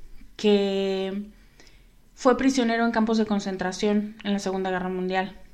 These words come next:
Y él vio morir a toda su gente y se dio cuenta de todas las atrocidades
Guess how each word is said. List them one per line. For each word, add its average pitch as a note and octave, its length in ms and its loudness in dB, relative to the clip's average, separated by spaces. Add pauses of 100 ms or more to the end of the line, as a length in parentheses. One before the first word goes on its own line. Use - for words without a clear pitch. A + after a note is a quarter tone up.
(880)
Y G#3+ 200 4
él A3 180 4
vio G3+ 320 4
morir G3 680 0 (460)
a - 100 -8
toda F#3 240 -2
su F#3+ 120 -10
gente F3 460 -4 (720)
y F3 680 -2
se F3 120 -4
dio F3+ 180 0
cuenta F3 360 2
de F3 60 -6
todas F3+ 160 -2
las F3 240 -2
atrocidades E3+ 1080 -2